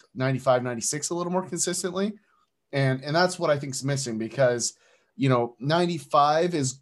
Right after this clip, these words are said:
good with an eighty-seven mile an hour slider. Ninety-two with the same, ni-, like, eighty-seven mile an hour slider,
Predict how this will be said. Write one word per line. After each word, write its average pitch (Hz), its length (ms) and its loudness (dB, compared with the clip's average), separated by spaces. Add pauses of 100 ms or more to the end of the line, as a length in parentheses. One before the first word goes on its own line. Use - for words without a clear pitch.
good 143 240 -2
with 135 200 -2
an 120 100 -6
eighty-seven 123 720 0
mile 117 220 0
an 113 80 -4
hour 110 160 -2
slider. 104 600 -2 (140)
Ninety-two 151 1600 -2 (200)
with 147 260 -8
the 147 80 -8
same, 143 540 0
ni-, 131 220 0 (120)
like, 131 320 -2 (460)
eighty-seven 139 560 4
mile 131 260 2
an 131 80 -2
hour 123 160 -2
slider, 135 640 0